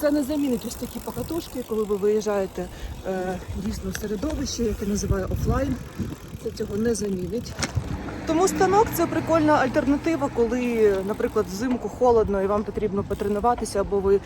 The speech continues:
вже відчуваєте ломку, як м'язи хочуть кудись поїхати, але ви не можете, бо дуже холодно і так далі, то станок — га-, гарна альтернатива. Його прикольно комбінувати з тим, що коли ви їдете,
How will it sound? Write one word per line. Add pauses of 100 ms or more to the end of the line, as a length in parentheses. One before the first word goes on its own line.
(680)
вже
відчуваєте
ломку,
як
м'язи
хочуть
кудись
поїхати,
але
ви
не
можете,
бо
дуже
холодно (500)
і
так
далі, (340)
то
станок —
га-,
гарна
альтернатива. (420)
Його
прикольно
комбінувати
з
тим,
що
коли
ви (720)
їдете,